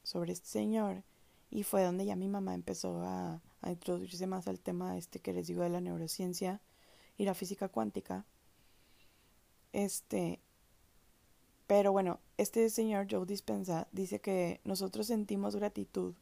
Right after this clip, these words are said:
cuando ya recibimos algo. Entonces, cuando practicamos gratitud, pero sin haber obtenido nada a cambio, estamos mandándole una señal al universo de abundancia. O sea, estamos agradecidos como si ya lo hubiéramos recibido.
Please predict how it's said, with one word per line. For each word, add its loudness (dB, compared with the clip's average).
cuando 0
ya 4
recibimos -2
algo. 0
Entonces, -4
cuando 4
practicamos -2
gratitud, 0
pero 2
sin -2
haber 4
obtenido 2
nada 2
a -6
cambio, -2
estamos 2
mandándole 2
una 0
señal -2
al 0
universo -2
de 2
abundancia. -2
O -12
sea, -4
estamos 0
agradecidos 2
como 0
si -2
ya 6
lo 6
hubiéramos 2
recibido. -4